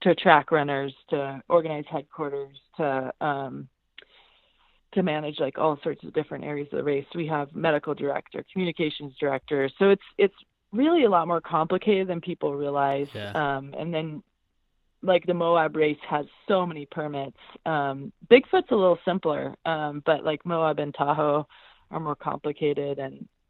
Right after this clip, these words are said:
Speaker 1: we're actually adding one thing this year. We're adding a hundred K and a twenty-five K to the Tahoe two hundred race.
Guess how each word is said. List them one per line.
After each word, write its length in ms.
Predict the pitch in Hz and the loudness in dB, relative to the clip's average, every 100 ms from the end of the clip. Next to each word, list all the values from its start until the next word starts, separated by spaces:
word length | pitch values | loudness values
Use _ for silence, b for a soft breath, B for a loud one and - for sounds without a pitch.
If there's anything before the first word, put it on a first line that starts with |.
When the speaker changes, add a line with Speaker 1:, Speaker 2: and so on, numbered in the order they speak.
| _ | _
Speaker 1:
we're 140 | 202 196 | 4 8
actually 680 | 196 202 - 202 175 156 - | 6 6 2 4 6 2 2
adding 680 | 156 151 151 151 151 147 151 b b b b b b b _ | 4 4 4 -2 -6 -6 -10 b b b b b b b _
one 220 | 202 214 208 | 4 4 8
thing 240 | 214 175 | 8 10
this 180 | 175 175 - | 8 8 6
year. 280 | 180 165 | 6 6
We're 100 | 170 | 4
adding 340 | - 170 170 165 | 4 4 4 0
a 40 | |
hundred 380 | 160 180 175 165 | 0 0 0 -2
K 500 | - 170 160 160 160 - | 0 2 4 4 2 -4
and 180 | 160 156 | -8 -6
a 380 | - 151 143 143 - | -6 -4 -4 -6 -2
twenty-five 440 | 220 214 165 151 | 0 2 0 -6
K 220 | - 156 143 165 | -4 -4 -4 -10
to 60 | |
the 160 | 147 143 - | -12 -12 -2
Tahoe 360 | 175 170 147 135 | -2 0 -4 -8
two 140 | - 151 | -12 -12
hundred 280 | 147 139 - | -12 -14 -14
race. 300 | 139 135 | -12 -10